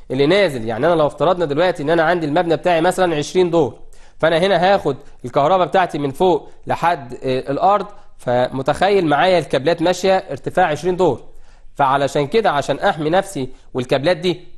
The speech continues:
تكون مثبته جيدا، بثبتها كويس جدا، كمان بثبتها فوق في منظومه الحمايه من الصاعق، بثبتها فوق في الصاعقه نفسها او في منعه الصواعق، وبثبتها كويس في باطن الايه؟ في باطن الارض.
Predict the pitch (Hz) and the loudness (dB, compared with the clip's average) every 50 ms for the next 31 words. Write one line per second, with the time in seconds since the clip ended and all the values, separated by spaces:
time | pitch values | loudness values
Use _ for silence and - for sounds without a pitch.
0 | - - 131 - 180 180 165 151 135 151 135 127 143 175 - 160 147 143 139 147 | -14 -8 -2 0 2 2 2 2 0 0 -2 0 0 0 0 0 0 0 2 2
1 | 180 185 220 220 - 147 - - 135 147 160 156 143 - 156 165 170 151 139 160 | 2 2 2 0 -2 -2 -4 -4 -4 -2 -2 -2 0 0 2 0 0 0 -2 -4
2 | 202 185 190 226 233 220 - - - - - - - - 143 139 175 220 233 220 | -2 0 0 0 -2 -2 -6 -14 -20 -20 -18 -16 -6 -2 0 2 2 2 2 2
3 | 185 165 156 - 160 147 143 156 196 214 - 160 - 170 - 196 185 147 - - | 0 -2 -2 0 -2 -2 0 0 0 0 2 0 0 2 2 2 2 0 0 -2
4 | 147 139 135 135 131 127 175 190 175 156 127 131 156 175 165 151 139 - 180 175 | -2 -2 -2 -2 0 0 -2 -2 -2 -4 -4 -2 0 0 0 0 0 0 0 0
5 | 151 139 127 - 139 156 170 170 151 170 185 170 - 143 - - 185 185 - - | 0 -2 -6 -8 -6 -2 -2 -2 0 0 -2 -2 -4 -4 -2 0 0 0 0 -2
6 | 151 143 131 - 185 185 190 196 185 147 131 120 - 143 165 175 151 - - - | -4 -6 -2 0 2 2 2 2 0 -2 -4 -4 -2 0 0 0 0 -2 -4 -4
7 | - 147 170 190 208 226 226 - - - - - - - - - - - - - | 0 2 2 4 4 2 0 -2 -8 -20 -20 -20 -20 -20 -20 -20 -18 -10 -6 -2
8 | 135 147 147 - 156 151 - 247 214 180 - 196 208 214 208 196 - 160 147 156 | 0 0 0 0 0 0 0 0 0 0 0 0 2 2 0 0 -2 -2 0 0
9 | 190 170 - 165 151 139 143 151 156 156 151 143 127 131 143 147 143 - 151 151 | 0 2 2 0 0 2 2 2 0 0 -2 -4 -2 0 0 0 0 0 -2 -2
10 | 139 127 123 110 104 | -2 0 -2 -2 -2